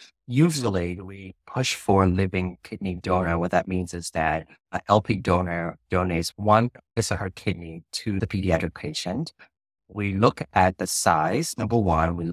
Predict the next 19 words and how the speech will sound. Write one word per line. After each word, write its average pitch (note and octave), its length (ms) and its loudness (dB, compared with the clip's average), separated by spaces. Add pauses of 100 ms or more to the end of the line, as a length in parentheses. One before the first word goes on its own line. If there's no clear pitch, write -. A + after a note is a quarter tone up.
and F#2 200 -8
we F2+ 60 -10
look F2+ 220 -6
at - 120 -2
the E3+ 80 -4
blood - 300 0
type B2+ 320 0
match, C#3 400 0
and G2 120 -8
we F2 100 -4
look F2 220 -6
at D#2+ 220 -4
the D2+ 360 -2 (460)
antibodies G#2 680 0
match. - 260 -10 (540)
If - 100 -20
everything A#2 460 0
works A2 320 2 (100)
out, G2+ 320 6